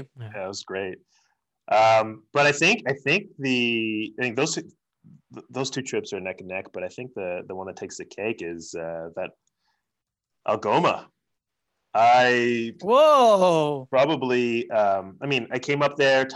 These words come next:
Speaker 3: tired from work.
Speaker 2: That's cool, man.
Speaker 3: And I awoke it, I,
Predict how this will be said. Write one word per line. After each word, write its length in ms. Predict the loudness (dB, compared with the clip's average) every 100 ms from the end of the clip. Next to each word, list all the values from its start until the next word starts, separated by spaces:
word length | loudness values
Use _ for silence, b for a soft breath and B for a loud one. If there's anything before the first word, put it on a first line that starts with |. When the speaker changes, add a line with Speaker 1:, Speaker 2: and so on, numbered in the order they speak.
| -8
Speaker 3:
tired 360 | -4 -2 -2 -4
from 160 | -8 -6
work. 540 | -2 -2 -2 -2 -6
Speaker 2:
That's 160 | -14 -12
cool, 180 | -10 -10
man. 200 | -12 -16 -6
Speaker 3:
And 400 | -4 -2 -4 -6
I 80 | -6 -6 -6
awoke 380 | -6 0 0 0
it, 260 | -4 -4
I, 100 | -6